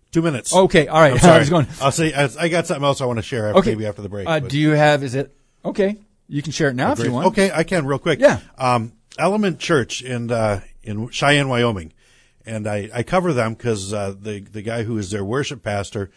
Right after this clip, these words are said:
Speaker 1: is also a rock artist that I play on the ninety Rock Show.
Speaker 2: All right.
Speaker 1: Um, so it's kinda personal to me, but Element Church is giving back to the community during their Easter Sunday service.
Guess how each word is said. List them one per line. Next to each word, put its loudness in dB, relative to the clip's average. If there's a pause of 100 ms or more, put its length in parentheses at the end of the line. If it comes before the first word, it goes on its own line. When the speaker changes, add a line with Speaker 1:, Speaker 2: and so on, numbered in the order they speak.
(280)
Speaker 1:
is -6
also -4
a -4
rock 0
artist -6
that -6
I -4
play -10
on -8
the -8
ninety -2
Rock -6
Show. -12
Speaker 2:
All -2
right. -2
Speaker 1:
Um, 2 (380)
so 0
it's -2
kinda 2
personal 0
to -4
me, 2
but -2
Element 0
Church -4
is -6
giving -4
back 2
to -20
the -20
community -4 (340)
during -2
their -2
Easter -6
Sunday -4
service. -8